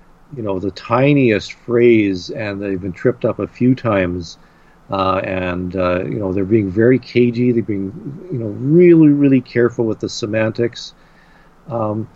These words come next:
s-, obviously something went down that <laughs>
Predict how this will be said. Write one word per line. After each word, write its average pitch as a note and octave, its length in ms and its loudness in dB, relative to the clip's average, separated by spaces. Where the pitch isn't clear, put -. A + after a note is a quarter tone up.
s-, - 220 -14
obviously C#3+ 560 2
something G#2+ 500 -8
went G2 260 -10
down G2 360 -4
that F#2 240 -6
<laughs> A#2+ 420 0